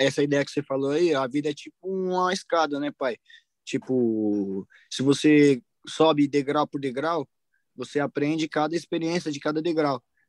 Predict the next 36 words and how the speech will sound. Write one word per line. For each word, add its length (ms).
Se 140
você 260
pula 220
do 100
degrau 440
cinco 600
pro 120
degrau 340
dez, 600
você 180
perde 260
a 60
experiência 440
de 80
cinco 240
degraus 460
ali. 220
Você 180
já 140
vai 160
tá 100
no 80
degrau 340
dez, 220
mas 160
você 80
vai 140
tá 100
ainda 220
com 80
a 40
mesma 120
experiência 500
do 320
degrau 340
cinco. 460